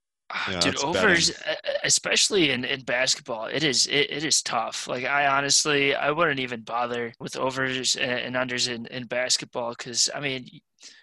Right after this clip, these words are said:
Speaker 1: it, it, it's, like, a ridiculous range from, like, two hundred points to, like,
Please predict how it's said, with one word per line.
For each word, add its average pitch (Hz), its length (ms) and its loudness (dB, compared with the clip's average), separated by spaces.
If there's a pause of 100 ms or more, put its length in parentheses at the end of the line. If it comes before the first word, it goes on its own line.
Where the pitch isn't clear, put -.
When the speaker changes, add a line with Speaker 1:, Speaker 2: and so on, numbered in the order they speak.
(140)
Speaker 1:
it, 160 200 0
it, 165 160 -2 (360)
it's, - 160 0
like, 214 160 0
a 139 80 4
ridiculous 139 680 2
range 127 440 0
from, 123 240 -4
like, 113 360 -8 (720)
two 160 200 2
hundred 156 380 0
points 139 440 -2
to, 135 120 -2
like, 110 180 -10